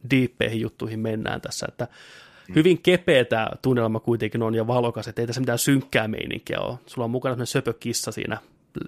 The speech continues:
Speaker 1: messissä, ja se on ihan jees.
Speaker 2: Tätä pystyy kai pelaamaan co-oppinakin samalta sohvalta.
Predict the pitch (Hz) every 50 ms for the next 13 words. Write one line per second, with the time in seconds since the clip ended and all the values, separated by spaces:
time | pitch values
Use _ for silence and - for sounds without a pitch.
0 | - - - - 62 - - - - 123 - - - 50 - - - _ _ _
1 | _ _ _ _ _ _ _ _ _ _ _ _ _ _ _ _ _ _ _ _
2 | _ - - - - - 123 - - - - - - - _ - - _ _ _
3 | _ _ _ _ _ _ - - _ _ _ _ _ _ _ - - 123 123 123
4 | 113 117 - - 131 107 117 117 - - 117 117 117 107 - 120 113 98 82 76
5 | - - - 69 55 - - - - - 87 76 67 - - 82 76 73 101 -
6 | - _